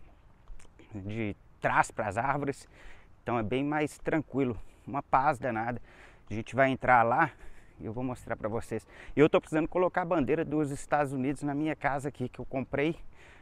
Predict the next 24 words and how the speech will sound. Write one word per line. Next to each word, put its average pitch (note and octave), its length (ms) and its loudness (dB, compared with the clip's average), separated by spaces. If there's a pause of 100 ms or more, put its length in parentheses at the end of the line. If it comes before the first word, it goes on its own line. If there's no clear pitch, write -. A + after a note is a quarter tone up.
Nunca C#3 240 0
coloquei, C#3 560 0
mas A#2 220 -4
os A#2+ 120 -2
vizinhos A#2 540 -2
todos C#3+ 460 0 (1040)
têm. A2 260 -2 (2000)
Vamos G2+ 160 -8
dar A2 80 0
um G#2 80 -2
pulo G#2 300 -4
lá. B2 240 4 (2250)
Mudei A2 300 -4
pra A#2+ 160 2
cá B2 160 -6
em B2+ 140 -2
do-, A#2+ 240 -4
setembro D3 520 -2
de C3+ 120 -2
dois C3+ 200 4
mil C#3+ 120 2
e - 20 2
dezenove, A#2+ 540 2
pessoal. A#2 340 -2